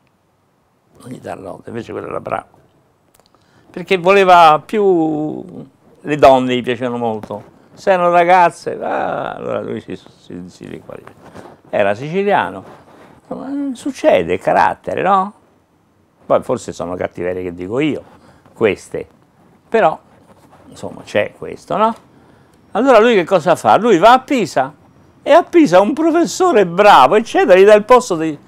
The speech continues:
di assistente, perché capisce che questo è bravo. E siccome al professore di, di Pisa interessava la gente brava, no? La gente che... Hai capito? Gli dà il posto da assistente. Allora lui diventa assistente, io sono professore di scuola media.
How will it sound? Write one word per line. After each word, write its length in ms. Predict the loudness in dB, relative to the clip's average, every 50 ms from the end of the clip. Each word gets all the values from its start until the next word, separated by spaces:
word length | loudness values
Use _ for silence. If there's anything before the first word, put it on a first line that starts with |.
| -20 -20 -20 -14
di 120 | -6 -2 -2
assistente, 760 | -2 -2 -4 -12 -8 -4 -4 -4 -4 -4 -10 -16 -18 -20 -20 -20 -20 -20 -20 -20 -20 -20 -20 -20 -20 -20 -20 -20 -20 -20 -20 -14 -6
perché 240 | -4 -4 -4 -2 0
capisce 360 | 0 2 2 0 -2 -2 -2
che 60 | 0
questo 240 | 0 0 0 0 -2
è 20 |
bravo. 480 | -2 0 2 4 4 2 2 -2 -10 -14 -16 -20 -20 -20 -20 -20 -20 -20 -20 -16 -10
E 120 | -10 -8
siccome 440 | -6 -6 -6 -2 0 0 2 2 2
al 80 | -2 -2
professore 500 | -4 -6 -4 -4 -6 -4 -4 -4 -2 -2
di, 160 | -4 -6 -8
di 120 | -10 -12
Pisa 500 | -12 -10 -10 -10 -10 -8 -8 -8 -8 -8 -10 -18 -20 -20 -20 -20 -20 -20 _ -12
interessava 600 | -10 -8 -6 -4 -4 -4 -4 -2 2 2 4 4
la 80 | 4 2
gente 340 | 0 -4 -6 -4 -4 -6 -6
brava, 400 | -4 -2 0 0 0 -2 -4 -8
no? 240 | -6 -8 -8 -8
La 80 | -10 -12
gente 340 | -14 -14 -14 -14 -14 -16 -18
che... 460 | -16 -16 -16 -18 -18 -20 -20 -20 -20 -20 -20 -20 -20 -20 _ -20 -20 -20 -20 -20 -20 -20 -20 -20 -20 _ _ _ -10
Hai 160 | -6 -4 -2
capito? 440 | 0 0 -2 -2 -4 -6 -10 -10 -12
Gli 160 | -8 -8 -6
dà 120 | -2 -2 -2
il 100 | -2 -2
posto 280 | -4 -6 -6 -6 -6
da 120 | -4 -4 -6
assistente. 720 | -6 -8 -16 -16 -12 -12 -12 -12 -12 -14 -20 -18 -18 -18 -20 -20 -20 -20 -20 -20 -20 -20 -20 -20 -20 -20 -20 -20 -20 -20 -20 -12 -4
Allora 280 | -2 2 4 4 6 6
lui 160 | 6 4 4
diventa 320 | 4 4 2 2 0 -2
assistente, 640 | -4 -6 -6 -12 -10 -6 -6 -6 -6 -6 -8 -6 -4
io 160 | -4 -4 -2
sono 180 | -4 -4 -4 -4
professore 380 | -4 -4 -6 -6 -6 -8 -8
di 80 | -8 -10
scuola 240 | -10 -10 -10 -10 -10
media. 360 | -14 -16 -16 -14 -14 -16